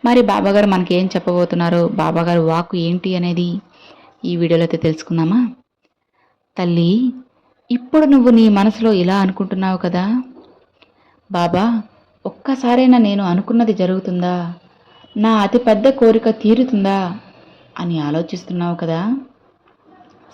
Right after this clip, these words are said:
సరే తల్లి, నీకైన సమాధానం చెబుతాను విను. నువ్వు కొన్ని రోజుల నుంచి ఏం చేయాలో తెలియక దిక్కు తోచని స్థితిలో ఉన్నావు కదా. ఎవరిని సాయం కోరాలి,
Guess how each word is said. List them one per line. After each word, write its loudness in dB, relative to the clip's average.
సరే 2
తల్లి, -2
నీకైన 6
సమాధానం 4
చెబుతాను -2
విను. -6
నువ్వు 2
కొన్ని 6
రోజుల 4
నుంచి 2
ఏం 2
చేయాలో 4
తెలియక -4
దిక్కు -14
తోచని -4
స్థితిలో -8
ఉన్నావు -2
కదా. -6
ఎవరిని 4
సాయం 4
కోరాలి, 0